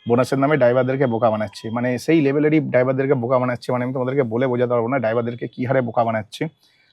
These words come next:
যারা একদম অশিক্ষিত, তারা তো ওই বোনাসের পেছনে দৌড়াবে, এবং বোনাসের পেছনে দৌড়ানোর পরে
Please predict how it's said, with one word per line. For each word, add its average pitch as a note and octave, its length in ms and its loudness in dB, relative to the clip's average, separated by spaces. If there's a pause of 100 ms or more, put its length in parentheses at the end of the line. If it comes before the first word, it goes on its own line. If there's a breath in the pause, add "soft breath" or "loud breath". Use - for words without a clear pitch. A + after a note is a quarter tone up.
(120)
যারা B2 200 2
একদম C#3 260 0
অশিক্ষিত, C#3 340 -4
তারা B2+ 220 -2
তো C#3+ 80 -2
ওই D3 60 2
বোনাসের B2+ 340 0
পেছনে B2 240 -2
দৌড়াবে, A#2 340 0
এবং B2 260 -2
বোনাসের B2 260 -4
পেছনে C3 220 -8
দৌড়ানোর A#2+ 340 -2
পরে A#2 200 -2